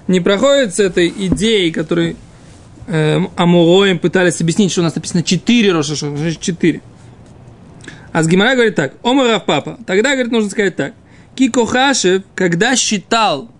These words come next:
автор нашей Мишны четыре Рош ха-Шаны, миди дыхайли миурса,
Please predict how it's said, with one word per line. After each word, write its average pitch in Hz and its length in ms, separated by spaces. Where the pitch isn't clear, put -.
автор 202 400
нашей 185 360
Мишны 185 320
четыре 196 400
Рош 180 180
ха-Шаны, 196 500
миди 254 640
дыхайли 214 800
миурса, 190 800